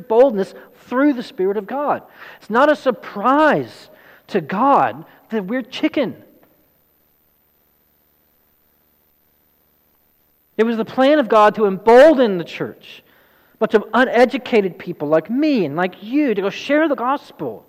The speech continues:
Let me just ask you, have you become a coward? Have you just become a coward? Is that, is that just really what's going on, church? Could be all kinds of things that keep us from sharing the gospel with lost people. It could be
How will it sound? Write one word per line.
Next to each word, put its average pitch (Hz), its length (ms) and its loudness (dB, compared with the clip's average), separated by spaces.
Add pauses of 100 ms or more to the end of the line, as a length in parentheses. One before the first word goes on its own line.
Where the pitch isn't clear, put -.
(2250)
Let 285 60 -16
me 311 80 -12
just 247 100 -10
ask 175 240 -6
you, 175 60 -8
have 151 80 -10
you 147 60 -10
become 196 260 -12
a 226 40 -14
coward? 160 460 -12 (2250)
Have 226 100 -12
you 262 40 -10
just 285 100 -12
become 226 240 -6
a 139 40 -8
coward? 143 400 -6
Is 156 80 -8
that, - 420 -10
is 175 120 -12
that 254 240 -6
just - 220 -16
really 165 260 -6
what's 156 220 -12
going 143 260 -14
on, 120 260 -16
church? - 420 -20 (1200)
Could 202 120 -2
be 202 60 2
all 185 120 6
kinds 180 220 -2
of 151 80 -8
things 165 220 -6
that 165 140 -10
keep 180 260 -8
us 151 140 -6
from 147 200 -10
sharing 160 300 -6
the 139 40 -12
gospel 143 380 -6
with 135 140 -8
lost 139 320 -6
people. 147 400 -12
It 123 100 -16
could 127 180 -20
be 123 280 -14